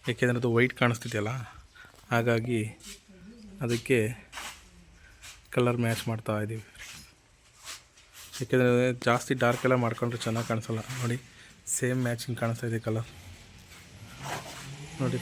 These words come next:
ಫ್ರೆಂಡ್ಸ್, ನೋಡಿ, ಇದು ಸೇಮ್ ಕಲರ್ ಆಗುತ್ತೆ. ನೋಡಿ, ವುಡ್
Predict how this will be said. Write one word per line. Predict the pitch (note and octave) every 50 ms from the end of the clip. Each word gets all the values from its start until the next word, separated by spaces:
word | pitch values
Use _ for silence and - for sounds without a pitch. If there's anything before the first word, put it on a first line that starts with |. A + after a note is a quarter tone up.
| -
ಫ್ರೆಂಡ್ಸ್, | - B2 B2 A#2+ G2+ F2 - - - - - - - - - - - - - - - - - - - - - - - - - - B2+
ನೋಡಿ, | A#2+ A2+ A2+ A2+ - - - - - - - - - - - - - - - - - - - - - - - - - - - - - - - - - - - - - - - - - - - - - C#3+
ಇದು | C3+ A#2+ A#2 -
ಸೇಮ್ | - B2 B2 B2+ B2 -
ಕಲರ್ | B2 A#2+ A#2 A#2
ಆಗುತ್ತೆ. | G#2+ G#2+ G#2 - - - - - - - - - - - - - - - - - - - - - - - - - - - - - - - - - - - - - - - - - -
ನೋಡಿ, | C3+ B2 A#2 A#2
ವುಡ್ | A#2 A2+ A#2